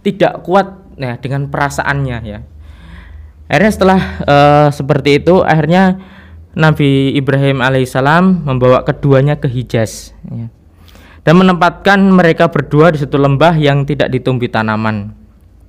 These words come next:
Jadi tepatnya di Baitul Haram, ya. Dulu waktu Baitul Haram masih gundukan-gundukan tanah,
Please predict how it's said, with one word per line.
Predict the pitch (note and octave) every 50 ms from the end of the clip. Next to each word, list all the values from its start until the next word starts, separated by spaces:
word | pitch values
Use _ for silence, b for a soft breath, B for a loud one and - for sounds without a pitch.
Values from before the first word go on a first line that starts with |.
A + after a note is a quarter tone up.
| _ _ _ - - - B B B B B B B B B
Jadi | C3 A#2 D#3 F#3 F#3 F#3+
tepatnya | E3 - - D#3 D3 C#3+ - D#3+ E3+ F3+
di | - - C#3 C3
Baitul | B2 - B2+ A#2+ - B2+ C3 B2+ - -
Haram, | B2 A#2 A#2+ A#2+ A#2 A2 G#2+ G#2+ G#2+ A2+
ya. | G#2 G#2 A2 A#2
Dulu | - - - _ - C#3 D#3
waktu | D3+ D3 D#3+ C#3+ -
Baitul | C3 A2 B2 B2
Haram | A#2+ C3+ C#3 C#3+
masih | C#3+ C#3 C#3 D#3 - -
gundukan-gundukan | C#3+ C#3 B2+ B2+ A#2+ - C#3+ C#3+ C#3 C#3 - C3 B2 C3+ B2 - C#3+ C#3+ C3+
tanah, | C#3 C#3+ D#3+ E3+ D#3+ C#3 A#2+ - B